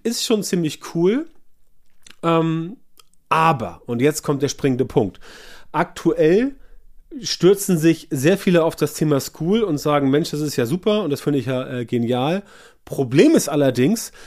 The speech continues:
dass es natürlich letztendlich auch den Gesetzen des Community Buildings und des Community Managements folgt. Das heißt, einfach nur zu sagen, "Ich habe jetzt Skool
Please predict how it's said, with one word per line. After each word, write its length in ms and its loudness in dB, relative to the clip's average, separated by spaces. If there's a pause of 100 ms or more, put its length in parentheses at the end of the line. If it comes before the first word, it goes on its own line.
(180)
dass 240 2
es 120 2
natürlich 560 2
letztendlich 640 -2
auch 360 2
den 360 2
Gesetzen 800 -2 (480)
des 680 0
Community 640 2
Buildings 640 2
und 220 -4
des 180 0
Community 580 2
Managements 920 0
folgt. 720 -2 (320)
Das 260 -2
heißt, 400 0
einfach 280 4
nur 140 4
zu 140 -4
sagen, 420 0
"Ich 160 -8
habe 180 -2
jetzt 160 -2
Skool 520 2